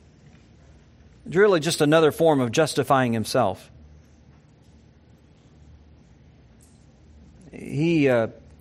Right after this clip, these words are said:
he has not yet accepted or understood the true message of the law.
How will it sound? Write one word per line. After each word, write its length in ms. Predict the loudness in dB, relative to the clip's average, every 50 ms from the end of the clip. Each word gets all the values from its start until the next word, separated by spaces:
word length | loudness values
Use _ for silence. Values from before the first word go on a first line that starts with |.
| -20 -20 _ _ -20 -20 -20 -20 _ -20 -20 -20 -20 -20 -20 -20 -18 -10
he 100 | -6 -4
has 180 | -4 -2 -2
not 240 | 0 0 0 0 0
yet 300 | 0 0 0 -2 -4 -8
accepted 540 | -10 -10 -2 -2 -2 -2 0 -2 -4 -2 -2
or 120 | -2 0
understood 400 | 0 -2 -2 -4 -4 -4 -4 -4
the 60 | -4 -6
true 220 | -6 -4 -4 -2
message 340 | -2 -2 -4 -6 -8 -6 -8
of 100 | -8 -6
the 80 | -6
law. 340 | -4 -2 -2 -2 -4 -6 -10